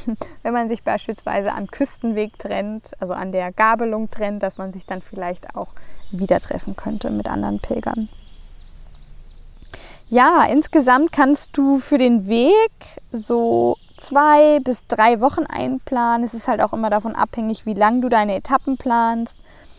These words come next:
Und ja, diesen Weg gehe ich persönlich in ein paar Tagen das erste Mal. Und ich habe mich zum jetzigen Zeitpunkt noch für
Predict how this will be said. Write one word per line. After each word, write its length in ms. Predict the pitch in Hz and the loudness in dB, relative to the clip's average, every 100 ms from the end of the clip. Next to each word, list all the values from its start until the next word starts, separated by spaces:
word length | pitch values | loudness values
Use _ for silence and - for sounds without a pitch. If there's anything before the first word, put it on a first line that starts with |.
| - - - - - - - - - | -20 -20 -20 -20 -20 -20 -20 -20 -12
Und 920 | - 240 233 226 226 226 226 - - - - | 2 4 6 4 0 -4 -6 -12 -14 -20 -6
ja, 120 | - 220 | 0 2
diesen 320 | 262 240 220 | 4 2 2
Weg 240 | 254 320 | 2 2
gehe 240 | 269 - 392 | 2 4 2
ich 140 | - | 4
persönlich 880 | 320 269 214 220 220 220 254 403 - | 4 4 2 0 0 2 2 2 -4
in 140 | 240 | -4
ein 200 | 220 220 - - | -2 -4 -6 -2
paar 460 | - 214 214 220 - - | 2 4 4 0 -4 -8
Tagen 540 | - 208 254 349 202 | 0 2 4 2 0
das 160 | 185 - | -4 -6
erste 440 | - - - 339 | -6 -8 -6 -2
Mal. 380 | 359 233 202 302 480 - - - - - - - - | 2 4 4 2 0 -6 -20 -20 -20 -20 -20 -20 0
Und 460 | 262 262 254 262 - | 6 6 6 2 -2
ich 240 | - - | -2 2
habe 140 | 269 262 | 2 2
mich 220 | 262 262 - | 2 0 0
zum 180 | 247 | 0
jetzigen 420 | 233 - - 370 302 | 2 2 2 2 2
Zeitpunkt 560 | - 247 247 269 240 | 4 4 4 0 0
noch 140 | 220 233 | 0 0
für 160 | 240 | -2